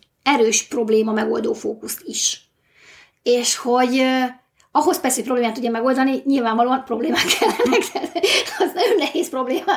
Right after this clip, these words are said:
Jó, meg, jó probléma megoldóvá válni, hogyha nincsenek problémák. De hogy azt, azt is látom, hogy, hogy egyfajta, ö, persze a Földemnek néha fárasztó, ö, de új, új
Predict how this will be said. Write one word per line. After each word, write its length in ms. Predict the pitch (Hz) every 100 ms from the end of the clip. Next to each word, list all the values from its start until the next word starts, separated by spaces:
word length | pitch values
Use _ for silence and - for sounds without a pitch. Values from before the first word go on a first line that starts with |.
| 381 - 311
Jó, 160 | 302
meg, 220 | 285 277
jó 160 | 311 311
probléma 380 | 277 262 262 262
megoldóvá 480 | 254 254 247 247 247
válni, 200 | 269 311
hogyha 280 | - -
nincsenek 460 | 330 - - 403 -
problémák. 600 | - - - - - - - - - - - -
De 140 | 233
hogy 180 | 247 269
azt, 280 | 294 269 -
azt 180 | 277 269
is 140 | 254
látom, 460 | - 254 254 277 277
hogy, 380 | 247 254 240 - _ _ - - _
hogy 160 | 247 247
egyfajta, 520 | 254 - 262 254 277 262 269 269 - _ _ _ -
ö, 60 | 262 247 240 233 - _ _ _ _ _ _ _ _ _ _ _ _ _ -
persze 200 | 262 254
a 20 |
Földemnek 420 | 311 311 269 247
néha 180 | 247 226
fárasztó, 960 | - 254 220 254 - 233 233 294 - _
ö, 180 | 247 233
de 340 | 220 226 240 302
új, 160 | 302 262
új 200 | 294 262